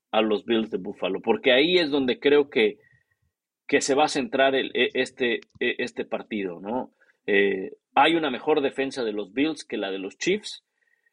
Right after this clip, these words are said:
y creo que en este momento los Chiefs no están, ya déjame llevarlo al término boxístico, no están los Chiefs para aventarse un duelo de uppercuts con los Bills de Buffalo. El año pasado sí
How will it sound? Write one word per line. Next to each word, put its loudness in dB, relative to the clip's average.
y -4
creo 2
que -6
en -6
este -10
momento -6
los -2
Chiefs -8
no -2
están, -2
ya 2
déjame 0
llevarlo 2
al -2
término -2
boxístico, -8
no 2
están 0
los -2
Chiefs -4
para 4
aventarse 0
un -2
duelo 2
de 2
uppercuts -2
con -6
los -4
Bills -2
de 0
Buffalo. -8
El 6
año 4
pasado 2
sí -2